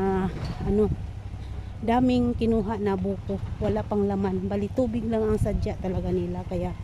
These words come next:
kaya ang pakiusap ko na lang na bumili na lang kayo ng, magdala na lang kayo ng tubig. Kung magutom kayo, magdala kayo ng baon. Wag yung akyat lang ng akyat kayo na hindi nyo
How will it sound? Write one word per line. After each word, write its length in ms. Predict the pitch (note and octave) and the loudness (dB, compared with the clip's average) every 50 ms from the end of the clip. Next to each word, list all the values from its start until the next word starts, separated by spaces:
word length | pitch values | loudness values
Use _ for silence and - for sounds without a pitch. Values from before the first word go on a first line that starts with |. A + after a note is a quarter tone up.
| - - - - - - - - - - - - - - - | -8 -8 -8 -6 -4 -4 -2 -2 -2 -4 -6 -6 -6 -6 -2
kaya 240 | - G#3+ G#3+ A3 G#3+ | 0 0 0 0 0
ang 160 | G#3 G#3 G#3+ | -2 -2 -2
pakiusap 480 | - A3 - C4+ C#4+ C#4+ - E4 B3+ - | -2 -2 -2 -2 -2 0 -2 -4 -2 0
ko 80 | D4+ | 0
na 160 | D4 D4 D4+ | 2 2 2
lang 240 | C#4 A#3+ B3 C4 C4 | 2 2 0 0 0
na 160 | B3+ B3+ B3+ A#3+ - - - - | 0 -2 -2 -4 -4 -4 -4 -2
bumili 320 | - D4 D4 F#4+ F#4 F#4+ G4 | 0 2 4 6 6 6 6
na 160 | E4+ E4 D4+ | 6 6 4
lang 160 | C#4 C#4 C#4 | 2 0 0
kayo 240 | C#4 C4 B3 B3 B3 | 0 0 0 0 0
ng, 240 | A#3+ A#3+ A#3 A#3 B3 | 0 0 0 0 0
magdala 400 | B3 B3 B3+ E4+ F4+ F#4 F#4+ E4+ | 0 0 2 4 6 6 8 8
na 80 | E4 | 8
lang 160 | D#4+ D#4 D4 | 6 6 4
kayo 120 | C#4+ C#4 C4 C4 | 2 2 2 0
ng 100 | B3+ - - | 0 0 0
tubig. 400 | A3+ G#3+ F#3+ G3+ G#3 G#3+ F#3+ G3+ - - - - - - - - - - - - - - | 0 0 2 2 0 0 0 -2 -4 -4 -4 -4 -4 -4 -4 -4 -4 -4 -4 -2 -2 0
Kung 160 | G3+ A3+ A3+ | 2 4 4
magutom 560 | A3 G#3+ G#3 G#3 A3 B3 C4+ - D4+ D4+ D4+ D#4 | 4 4 4 2 2 2 2 2 2 4 4 4
kayo, 160 | F4 F4 D#4+ | 4 6 6
magdala 320 | D4 D4 C#4+ G4 A4 A#4+ | 4 4 4 4 4 4
kayo 160 | A#4 A4+ A#4 A4+ A4 | 4 2 2 2 2
ng 80 | G4+ G#4 | 2 2
baon. 360 | G#4 G#4 E4+ D#4 C4 A3+ G#3 G3+ F#3+ F#3+ - - - - - - - | 0 0 2 2 2 2 2 2 0 -2 -2 -4 -4 -4 -2 -2 0
Wag 120 | D4+ D4+ C#4 | 0 0 2
yung 320 | D4+ F4 F4 E4+ E4 D#4 D4 - - - - - - - - - | 4 4 4 4 4 2 0 -2 -4 -4 -4 -4 -4 -4 -4 -2
akyat 320 | C#4+ D4 - E4+ E4 - E4 | -2 -2 0 -2 0 0 2
lang 160 | E4 D#4+ D#4+ | 4 4 4
ng 100 | D#4 D#4+ E4+ E4 D#4 | 4 2 0 -2 -2
akyat 200 | - D4+ D4 D4 - | -2 -2 -2 -2 0
kayo 160 | C#4+ C#4 C4+ | 0 2 2
na 80 | C4+ | 2
hindi 320 | B3+ A#3+ C4 B3 C4 B3 A3+ | 2 2 2 2 0 0 0
nyo 160 | A#3 A#3+ | 0 -2